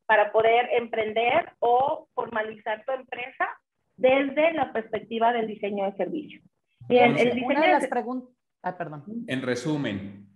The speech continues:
Speaker 2: yo te quiero preguntar, porque te has fijado, no, Carla no ha dado chance, ¿no? Juan Carlos, entre que se sacó un screenshot y duró medio programa ahí, y este, que supuestamente estaba congelado, pero en realidad quién sabe qué se puso a hacer, ¿no? Y nos puso ahí la imagen, ¿no?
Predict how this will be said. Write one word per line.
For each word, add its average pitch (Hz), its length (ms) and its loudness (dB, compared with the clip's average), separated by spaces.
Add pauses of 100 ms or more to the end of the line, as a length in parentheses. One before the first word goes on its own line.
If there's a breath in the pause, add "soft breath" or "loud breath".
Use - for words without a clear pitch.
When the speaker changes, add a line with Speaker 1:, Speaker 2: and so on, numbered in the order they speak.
(240)
Speaker 2:
yo 139 220 -4
te 160 100 -4
quiero 165 240 -2
preguntar, 131 520 -2
porque 113 180 -4
te - 180 -4
has 135 100 0
fijado, 156 300 0
no, 143 300 -4
Carla 143 260 -2
no 131 120 -2
ha 135 60 -2
dado 135 280 -4
chance, 131 560 -8
¿no? 113 380 -10 (200 loud breath)
Juan 123 180 -2
Carlos, 170 340 0
entre 151 300 0
que 139 120 -4
se 139 220 -4
sacó 135 220 -2
un 185 140 2
screenshot 196 640 0
y 165 60 0
duró 151 200 -2
medio 180 280 -2
programa 165 400 -4
ahí, 160 580 -2
y 120 40 -8
este, - 300 -12
que 123 240 -10 (200)
supuestamente 160 500 -4
estaba 165 300 0
congelado, 143 560 -2
pero 143 120 -6
en 120 60 -6
realidad 120 320 -4
quién 151 100 -6
sabe 143 220 -2
qué 147 80 -6
se 143 140 -8
puso 147 240 -6
a - 20 -2
hacer, 139 340 -4 (200)
¿no? 131 120 -6
Y 147 60 -2
nos 131 140 -6
puso 135 260 -4
ahí 143 100 2
la 139 120 -2
imagen, 135 640 -2
¿no? 123 260 -16